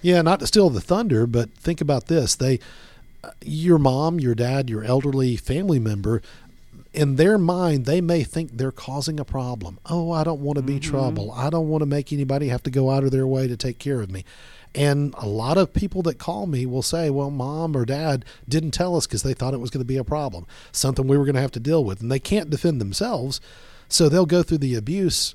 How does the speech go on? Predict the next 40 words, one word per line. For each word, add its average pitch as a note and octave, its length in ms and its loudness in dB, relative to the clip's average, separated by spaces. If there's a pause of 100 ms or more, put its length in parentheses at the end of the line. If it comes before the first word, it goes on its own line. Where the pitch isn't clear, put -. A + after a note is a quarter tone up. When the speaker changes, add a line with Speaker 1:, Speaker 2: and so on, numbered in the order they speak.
Speaker 1:
and, A#2+ 460 -6 (100)
and A#2+ 180 -6
unfortunately, B2+ 560 -6
it A#2 60 -12
can A#2+ 120 -10
lead B2+ 240 -4
to A2+ 60 -6
some G2+ 200 -6
very C#3+ 320 -2
serious E3 420 -4
injuries A#2+ 520 -6 (240)
simply D#3 340 -2
because C#3 300 -4
they C#3 120 -2
just B2+ 180 -6
didn't B2 160 -8
wanna A#2+ 120 -6
put B2 180 0
anybody B2 460 -4
out F#2 240 -12
to A2+ 80 -12
have A2+ 80 -10
to C#3 60 -6
Speaker 2:
I F#3 100 2
Speaker 1:
worry - 120 0
Speaker 2:
th-, G3 40 -6
Speaker 1:
about F2 160 -8
'em. - 180 -18
Speaker 2:
I G3+ 140 2
think G#3 260 -2 (280)
it F#3+ 140 4
would E3+ 260 2
be E3 500 2 (1300)
most F#3+ 440 6
recognized F3 920 0
if F3 180 -4
you E3 100 0
see F3+ 280 -2
a D#3 40 2
bruise. C#3+ 600 -2